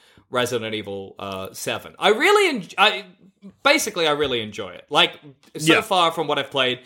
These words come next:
Speaker 1: and I'm not super far into it, I appreciate that, but so far
Speaker 2: You've
Speaker 1: I've,
Speaker 2: played
Speaker 1: I'm
Speaker 2: for three hours, which is, like, I mean, that's a
Speaker 1: There you go.
Speaker 2: decent chunk. Like,
Speaker 1: Yeah, for sure, for sure. Over a twelve
Speaker 2: Um,
Speaker 1: hour
Speaker 2: I
Speaker 1: game or whatever, but that's not,
Speaker 2: and your,
Speaker 1: not too bad.
Speaker 2: your achievements have come up, and,
Speaker 1: Oh,
Speaker 2: like,
Speaker 1: I'm
Speaker 2: for me,
Speaker 1: excited.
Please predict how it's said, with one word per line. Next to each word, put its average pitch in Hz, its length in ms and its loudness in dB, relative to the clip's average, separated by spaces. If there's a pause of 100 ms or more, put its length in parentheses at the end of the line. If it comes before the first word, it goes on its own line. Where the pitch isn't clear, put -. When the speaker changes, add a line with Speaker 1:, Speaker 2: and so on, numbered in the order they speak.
(240)
Speaker 1:
and 214 120 0
I'm 247 140 2
not 277 220 4
super 202 280 -4
far 131 260 -2
into 113 260 -6
it, 117 100 -6
I 120 120 -6
appreciate 110 520 -10
that, 98 180 -12
but 156 140 -8
so 254 160 0
far 226 180 2
Speaker 2:
You've 170 100 0
Speaker 1:
I've, 156 60 -2
Speaker 2:
played 240 180 4
Speaker 1:
I'm 294 40 -2
Speaker 2:
for 320 120 -4
three 220 380 -4
hours, 120 400 4
which 127 200 -6
is, 233 120 -8
like, 254 240 0 (320)
I 202 60 -10
mean, 226 120 -6
that's 247 120 -8
a - 40 0
Speaker 1:
There 175 60 -4
you - 60 -12
go. 151 60 0
Speaker 2:
decent 156 320 -4
chunk. 101 580 -4
Like, 117 240 0
Speaker 1:
Yeah, 269 240 4
for 226 180 -4
sure, 175 380 -4
for 180 120 -14
sure. - 120 -10
Over 233 120 -4
a 202 40 -4
twelve 277 260 2
Speaker 2:
Um, - 80 6
Speaker 1:
hour 135 140 0
Speaker 2:
I 127 40 0
Speaker 1:
game 156 260 0
or 120 100 -4
whatever, 110 340 -6
but 127 300 -6 (240)
that's - 200 -6
not, 160 100 -2
Speaker 2:
and 147 200 0
your, 156 120 4
Speaker 1:
not 156 80 2
too 120 80 -10
bad. 127 200 -6
Speaker 2:
your - 80 -2
achievements 214 540 0
have 147 120 -6
come 117 180 -2
up, 101 280 -6
and, 107 400 -4
Speaker 1:
Oh, 208 260 2
Speaker 2:
like, 104 160 -2
Speaker 1:
I'm 208 60 -4
Speaker 2:
for 117 80 -4
me, 165 60 -2
Speaker 1:
excited. 135 300 -2